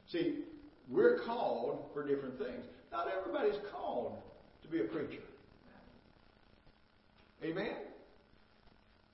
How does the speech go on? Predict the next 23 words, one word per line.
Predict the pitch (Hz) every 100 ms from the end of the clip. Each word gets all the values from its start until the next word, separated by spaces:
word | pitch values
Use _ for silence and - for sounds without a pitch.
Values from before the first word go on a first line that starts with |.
| - - -
I | 170
didn't | 240 247 -
think | 214 208
I | -
was | -
called | 247 233 -
to |
preach. | 233 - 285
I | 285
was | -
so | 220
bashful | 208 247 - - 165
I'd | 202 190
turn | 240 233 240
red | 277 285 202
if |
you | 202 202
just | 220 -
smiled | 247 294 -
at | 190 -
me, | 104 -
you |
know. | -